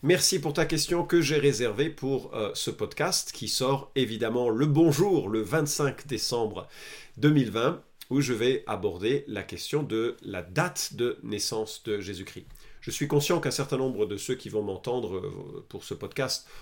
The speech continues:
rejettent toute célébration le vingt-cinq décembre, rejettent même la notion de Noël, considérant que c'est plus une fête païenne. Je respecte absolument cette conclusion.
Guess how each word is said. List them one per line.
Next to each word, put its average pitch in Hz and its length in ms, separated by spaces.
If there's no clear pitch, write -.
rejettent 147 600
toute 247 160
célébration 120 720
le 110 100
vingt-cinq 104 340
décembre, 156 380
rejettent 117 320
même 135 240
la 107 100
notion 101 360
de 95 100
Noël, 113 260
considérant 110 380
que 110 80
c'est - 100
plus - 200
une 92 80
fête - 200
païenne. 104 320
Je 92 120
respecte 92 440
absolument 123 560
cette 110 200
conclusion. 127 500